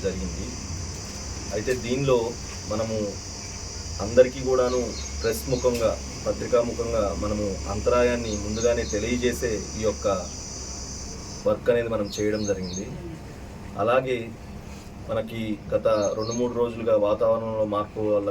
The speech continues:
కూడాను కొన్ని చోట్ల లైన్లలో ఇన్సులేటర్లు కానీ, డిస్కులు కానీ ఫెయిల్ అయినప్పుడు అంతరాయం అనేది ఏర్పడిందే తప్ప ఎటువంటి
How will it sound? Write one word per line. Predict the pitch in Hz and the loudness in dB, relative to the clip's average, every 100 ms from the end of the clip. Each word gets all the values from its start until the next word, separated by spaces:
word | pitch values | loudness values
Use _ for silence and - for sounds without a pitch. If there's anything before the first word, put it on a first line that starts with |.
| 98 | 0
కూడాను | 101 101 104 95 - - - | 0 0 -2 -4 -8 -12 -6
కొన్ని | 107 110 110 | -4 0 0
చోట్ల | 117 120 107 | 2 2 2
లైన్లలో | 107 110 110 107 | 2 0 0 0
ఇన్సులేటర్లు | 104 104 110 110 104 101 | -2 -2 -2 -2 -2 -2
కానీ, | 101 98 95 - 104 | -2 -4 -8 -10 -10
డిస్కులు | 101 - 110 | -8 -6 0
కానీ | 107 104 95 | 0 0 -4
ఫెయిల్ | 104 107 | 0 0
అయినప్పుడు | 107 98 101 101 95 - - - - 104 92 - 104 | 0 -2 -6 -6 -8 -14 -14 -12 -10 -10 -12 -8 -2
అంతరాయం | 104 120 120 113 | 4 4 4 0
అనేది | 107 98 | 0 2
ఏర్పడిందే | 101 110 101 101 98 | 2 0 -2 -2 -2
తప్ప | 95 - 131 110 - - - - 104 | -2 0 0 0 -2 -14 -16 -10 -10
ఎటువంటి | 101 127 135 127 | 0 2 2 0